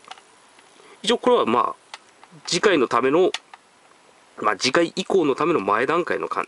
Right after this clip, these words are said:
準備段階って感じですね。はい。で、ここのやつを押しつつ、水平に戻して、抜いて、はい。これで完了という感じです。で、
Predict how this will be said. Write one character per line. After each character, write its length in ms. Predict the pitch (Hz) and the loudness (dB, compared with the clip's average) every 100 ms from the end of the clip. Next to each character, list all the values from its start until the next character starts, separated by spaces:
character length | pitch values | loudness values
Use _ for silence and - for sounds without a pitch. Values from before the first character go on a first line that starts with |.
| - | -6
準 160 | 117 | -4
備 100 | 110 | -2
段 160 | 117 139 | -2 -2
階 80 | - | -4
っ 20 | |
て 60 | - | -6
感 120 | 73 | -10
じ 100 | - | -8
で 20 | |
す 100 | 143 | -6
ね。 100 | 156 - _ | -6 -8 _
は 160 | - 101 | -6 -6
い。 60 | - - - - - _ - | -6 -18 -16 -16 -18 _ -2
で、 160 | 202 - - - _ _ _ - - - - | -2 -2 -14 -20 _ _ _ -16 -16 -14 -12
こ 60 | - 139 | -6 0
こ 60 | |
の 180 | 113 98 | 2 2
や 80 | 113 | 2
つ 120 | - | 0
を 100 | 160 - - | -2 -2 -6
押 120 | 110 107 | -2 -2
し 200 | - - | -2 -6
つ 120 | - | -14
つ、 300 | - 156 - - - | -6 -4 -4 -8 -8
水 380 | - - 123 | -8 -4 -4
平 240 | 107 117 107 | -2 -2 -2
に 100 | 95 | 0
戻 300 | 95 90 92 | 0 0 -2
し 180 | - - | -2 -2
て、 160 | 202 - - - - - - - 104 | -2 -4 -14 -10 -10 -10 -10 -6 -4
抜 100 | 95 | -4
い 140 | 92 | -6
て、 300 | - 160 - - - - - - - - - - - - - - - - - - | -6 -4 -4 -8 -18 -16 -18 -10 -6 -6 -6 -10 -18 -16 -14 -12 -10 -10 -10 -4
は 100 | - | -4
い。 60 | - - - | -4 -10 -4
こ 100 | 147 | -2
れ 60 | 170 | 0
で 160 | 190 - - - - | 0 -4 -18 -20 -8
完 280 | - 120 113 | -2 -2 0
了 180 | 98 82 | -2 -2
と 140 | - - - _ _ _ | -6 -18 -20 _ _ _
い 80 | 123 | -4
う 40 | |
感 180 | - 104 | -2 -4
じ 80 | 80 | -4
で 80 | - | -10
す。 180 | - - - _ - - - - | -14 -18 -20 _ -20 -20 -20 -4
で、 180 | 226 | -2